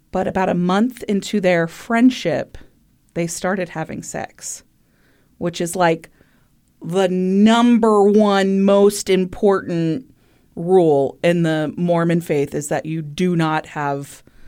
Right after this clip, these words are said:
sex outside of marriage. According to Colleen Mc-,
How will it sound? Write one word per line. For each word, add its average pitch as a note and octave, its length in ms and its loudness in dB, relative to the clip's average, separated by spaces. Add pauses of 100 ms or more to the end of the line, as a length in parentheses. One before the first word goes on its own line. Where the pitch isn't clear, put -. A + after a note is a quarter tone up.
(520)
sex - 440 -4
outside - 400 -4
of - 100 -8
marriage. - 560 -12 (2750)
According C4 500 2
to E4+ 120 -2
Colleen G#3+ 560 2
Mc-, G#3+ 180 0